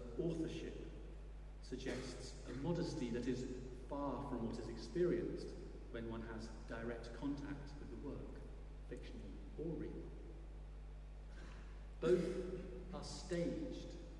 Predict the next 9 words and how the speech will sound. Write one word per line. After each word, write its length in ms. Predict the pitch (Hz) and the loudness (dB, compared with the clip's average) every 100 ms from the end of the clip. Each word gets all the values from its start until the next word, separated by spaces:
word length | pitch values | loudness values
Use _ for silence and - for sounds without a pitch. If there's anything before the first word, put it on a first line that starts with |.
| - - - - | -8 -8 -8 -4
and 400 | 127 127 123 127 127 - - | 2 4 4 2 -2 -4 -2
emotionally 680 | 123 127 147 151 147 127 123 | 2 6 6 6 6 6 4
charged 680 | - 143 120 123 - - - - - - - - - - 123 | 4 2 0 -2 -4 -4 -4 -4 -6 -6 -6 -6 -6 -4 -2
with 140 | 117 | 0
a 160 | 113 160 | 0 2
hidden 320 | 156 147 131 | 4 4 6
but 200 | 127 127 | 4 2
perceptible 580 | - - 143 - 117 117 110 | 0 -2 -2 -4 -2 -2 0
narrative, 480 | 110 110 107 - | 0 -2 -4 -4